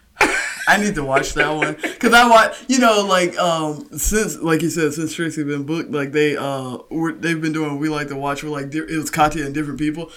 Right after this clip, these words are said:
I love the first one because, like, Elvira had a shout out to Trixie, and Trixie was not there. <laughs> Um, like, <laughs> it was like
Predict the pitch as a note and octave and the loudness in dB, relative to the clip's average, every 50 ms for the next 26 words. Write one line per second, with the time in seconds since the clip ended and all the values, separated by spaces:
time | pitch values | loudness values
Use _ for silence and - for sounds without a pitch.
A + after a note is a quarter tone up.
0 | - - - _ _ _ D3 D#3 D#3 D#3 D#3 D#3+ D#3+ D3+ D3 - - - C#3 C#3+ | -20 -20 -20 _ _ _ -2 -2 0 -2 -2 -4 -4 -6 -8 -8 -6 -4 -4 -4
1 | D3+ - - D#3+ D#3 D#3 - D#3 D3+ C#3+ C#3+ C#3 - - D3 C#3+ C3 C3+ B2 C3 | -2 -4 -4 -4 -4 -4 -2 -2 -2 -2 -2 -4 -2 -2 -4 -4 -4 -4 -4 -4
2 | C#3+ D3 C#3+ C#3+ C3+ D3+ C#3 - C#3+ C3 C#3 C3+ C3 - - E3+ D#3+ - E3 D#3 | -2 -2 -2 -4 -4 -4 -4 -4 -2 -2 -4 -6 -8 -6 -8 -6 -2 0 -2 -2
3 | D3+ - B2 A2+ G2+ - C#3 - D#3 C#3+ C#3+ C#3+ C#3 D3 E3+ D#3+ C#3+ C#3 C3 - | -2 -2 -6 -4 -4 -4 -2 -2 -2 -2 -2 -4 0 0 0 0 0 0 2 2
4 | - - D#3 D3+ B3 - - F4 - F#4+ B3+ C4 C#4+ D4 D#4 E4 D#4+ - - - | 2 2 2 -2 -2 -2 2 4 6 8 8 8 8 8 8 6 6 6 6 6
5 | D4 - - - G4+ - - - - - - - - - - - - - - - | 6 6 8 8 8 6 6 6 4 2 4 2 -2 -2 -2 -6 -6 -6 -6 -4
6 | A4+ A#4 A#4+ - - - - - - E4+ D#4+ D4+ - A#3 A3 G#3 G3 F3 | -6 -6 -4 -4 -4 -2 -2 -2 0 0 0 0 2 4 4 2 2 0